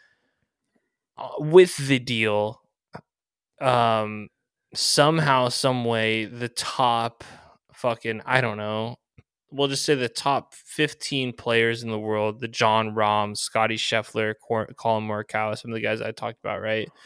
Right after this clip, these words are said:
Um, Max Homa, right? Like, some of these big name guys that would've went for a lot of money to Liv and got offered a lot of money from Liv. You would think that they have to get some type of payout to stay happy. And I'm not saying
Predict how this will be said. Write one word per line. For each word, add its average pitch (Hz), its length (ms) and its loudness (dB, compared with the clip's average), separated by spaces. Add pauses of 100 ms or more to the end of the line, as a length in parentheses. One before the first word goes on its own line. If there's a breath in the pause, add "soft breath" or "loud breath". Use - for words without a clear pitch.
(400 loud breath)
Um, 104 440 2
Max 110 280 2
Homa, 107 460 -4
right? 104 160 0
Like, 113 120 -4
some 123 140 -8
of 123 60 -4
these 113 140 -6
big 117 340 -4
name 110 200 -4
guys 107 340 0
that 113 100 -6
would've 107 200 -6
went 110 200 -6
for 113 120 -6
a 107 60 -2
lot 107 180 -4
of 107 60 -4
money 110 220 -8
to 104 100 -10
Liv 110 300 -2
and 110 120 -8
got 104 160 -2
offered 113 340 -4
a 107 40 -2
lot 107 220 0
of 107 60 -6
money 104 200 -6
from 110 200 -14
Liv. 107 200 -6 (380 soft breath)
You 202 180 -4
would 131 160 2
think 117 600 -4
that 107 260 -6
they 113 240 -2 (240)
have 117 280 -2
to - 120 -12
get 110 300 -2 (100)
some 113 760 -2
type 107 340 -10
of 107 120 -10 (120)
payout 104 420 -4 (100)
to 110 220 -6 (300)
stay - 480 -4
happy. 107 480 -6 (320 loud breath)
And 131 120 2
I'm 180 100 4
not 151 220 0
saying 120 540 -2